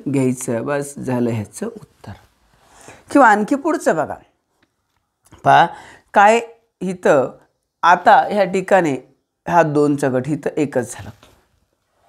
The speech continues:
आ, लक्षात, एकचं वर्गमूळ, एक, एक कशात आहे? एक किंवा ह्या नऊमध्ये आहे, म्हणजे ह्याच्यामध्ये एक शेवटचा अंक एक किंवा नऊ असेल, हे फायनल झालं. आता बघा, ही जोडी तयार झाली.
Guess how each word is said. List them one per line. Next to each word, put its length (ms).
आ, 60
लक्षात, 360
एकचं 420
वर्गमूळ, 400
एक, 380
एक 300
कशात 320
आहे? 400
एक 300
किंवा 420
ह्या 200
नऊमध्ये 560
आहे, 220
म्हणजे 400
ह्याच्यामध्ये 600
एक 340
शेवटचा 420
अंक 180
एक 240
किंवा 220
नऊ 240
असेल, 280
हे 80
फायनल 380
झालं. 220
आता 220
बघा, 300
ही 60
जोडी 220
तयार 140
झाली. 340